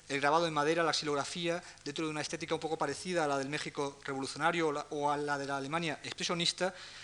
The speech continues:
fue, eh, un movimiento efímero que también encontraría sobre todo sus frutos en los sesenta a través de Equipo Crónica, es decir, de la estampa popular de Valencia.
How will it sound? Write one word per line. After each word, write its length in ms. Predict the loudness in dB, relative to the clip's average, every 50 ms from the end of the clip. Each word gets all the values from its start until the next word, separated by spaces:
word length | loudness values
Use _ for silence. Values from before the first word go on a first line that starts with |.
| -16 -16 -18 -20 -20 -20 -20 -20 -20 -20 -20 -20 -16 -16 -16 -16 -14 -12
fue, 520 | -8 2 4 6 8 8 8 6 4 -2 -4
eh, 160 | -2 -2 -2
un 480 | -2 -2 -4 -4 -2 -4 -4 -4 -6 -4
movimiento 440 | -4 -4 -2 -2 -2 0 2 2
efímero 560 | 2 2 0 -2 -2 0 2 2 2 2 2 0 -6 -12 -16 -16 -18 -20 -20 -16 -4
que 420 | 2 4 4 4 4 2 -4 -12 -20 -4 2
también 300 | 4 4 4 4 2 2
encontraría 400 | 2 0 2 2 2 4 4 2
sobre 180 | 2 2 0
todo 140 | 0 0 0
sus 160 | -2 -2 -6
frutos 320 | -4 -4 -2 0 0 0 0
en 60 | 0
los 100 | 0 2
sesenta 400 | 4 4 6 6 4 4 4 4
a 60 | 4
través 320 | 4 4 2 2 2 2
de 80 | 0 0
Equipo 260 | 0 -2 -4 -6 -4
Crónica, 460 | -2 0 0 0 0 -4 -6 -8 -8 -10 -14 -18 -18 -18 -12
es 120 | -8 -6 -6
decir, 180 | -4 -4 -2
de 40 | -2
la 60 | -2
estampa 300 | -2 -4 -2 -2 -4 -4
popular 400 | -4 -8 -6 -2 0 0 0 -2 -4 -4
de 100 | 0 0
Valencia. 480 | 2 2 0 -4 -6 -10 -12 -14 -14